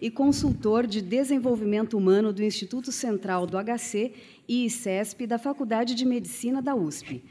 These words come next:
Ele também é coordenador do curso de liderança em si da Escola de Educação Permanente da Faculdade de Medicina da usp.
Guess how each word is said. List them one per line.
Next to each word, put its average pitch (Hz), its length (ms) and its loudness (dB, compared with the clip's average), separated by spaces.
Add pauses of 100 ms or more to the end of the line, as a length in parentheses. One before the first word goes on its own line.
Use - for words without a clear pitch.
(280)
Ele 208 160 6
também 190 400 6
é 180 60 4
coordenador 226 800 2
do 190 140 0
curso 233 360 -2
de 196 140 -2
liderança 196 540 0
em 233 100 2
si 240 240 -4
da 220 100 -2
Escola 247 460 0
de 226 80 0
Educação 220 560 0
Permanente 233 720 2
da 220 100 0
Faculdade 220 600 -4
de 214 100 -4
Medicina 226 720 -2 (420)
da 247 180 -2
usp. 156 520 -2